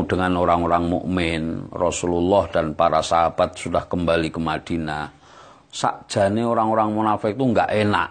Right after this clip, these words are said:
ketemu lagi dengan orang-orang mukmin itu loh. Mau bergaul di tengah-tengah orang Islam itu nggak enak karena s-, mereka sendiri merasa tidak cocok, ya. Hati mereka kafir, luar mereka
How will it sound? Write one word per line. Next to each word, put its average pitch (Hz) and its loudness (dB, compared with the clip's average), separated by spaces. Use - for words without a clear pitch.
ketemu 104 0
lagi 101 2
dengan 87 -2
orang-orang 90 2
mukmin 95 -2
itu 92 0
loh. 78 -2
Mau 131 4
bergaul 110 2
di 98 -6
tengah-tengah 104 -4
orang 98 0
Islam 104 0
itu 170 2
nggak 98 0
enak 127 0
karena 139 0
s-, - -8
mereka 147 0
sendiri 131 -2
merasa 147 0
tidak - -4
cocok, 147 0
ya. 107 -14
Hati 107 0
mereka 90 -4
kafir, 123 0
luar 117 4
mereka 87 -2